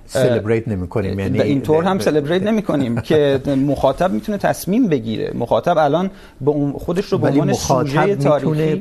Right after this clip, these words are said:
Speaker 1: پوپولیستی
Speaker 2: دقیقاً.
Speaker 1: عمل کنه، به این معنا که یه عده‌ای در شبکه‌های اجتماعی یک روندی رو ایجاد کنن، ترندی به قول امروزی ها ایجاد کنن و این مخاطب گله‌ای
Speaker 2: این،
Speaker 1: بیفته
Speaker 2: این،
Speaker 1: دنبال این
Speaker 2: این می‌شه
Speaker 1: دیگه.
Speaker 2: نقد پوپولیسم الان،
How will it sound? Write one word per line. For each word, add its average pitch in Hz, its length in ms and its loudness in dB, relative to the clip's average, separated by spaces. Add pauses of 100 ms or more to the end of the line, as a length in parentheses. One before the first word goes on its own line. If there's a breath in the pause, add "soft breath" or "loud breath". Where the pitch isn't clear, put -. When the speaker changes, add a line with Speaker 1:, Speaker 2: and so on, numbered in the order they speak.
(120)
Speaker 1:
پوپولیستی 110 1300 -4 (500 soft breath)
Speaker 2:
دقیقاً. 120 260 2
Speaker 1:
عمل 87 120 -2
کنه، 90 280 -2
به 98 120 -2
این 131 180 -2
معنا 123 240 -2
که 123 160 -4
یه 120 260 0
عده‌ای 107 480 -2
در 101 160 -2
شبکه‌های 101 480 -4
اجتماعی 104 460 -4
یک 110 380 -6 (560 loud breath)
روندی 107 520 -2
رو 85 260 -4 (180)
ایجاد 104 400 -2
کنن، 113 420 -6
ترندی 104 380 -2
به 98 120 -2
قول 95 280 -2
امروزی 92 420 -4
ها 95 100 -4
ایجاد 98 440 -4
کنن 123 300 -6
و 113 140 -2
این 139 180 -4
مخاطب 127 560 -6 (760 loud breath)
گله‌ای 95 360 -4
Speaker 2:
این، 180 200 0
Speaker 1:
بیفته 190 160 0
Speaker 2:
این، 165 140 -2
Speaker 1:
دنبال 117 260 -2
این 123 60 0
Speaker 2:
این 160 100 0
می‌شه 226 220 -4
Speaker 1:
دیگه. 202 120 0
Speaker 2:
نقد 202 240 0
پوپولیسم 190 540 -4
الان، - 160 -6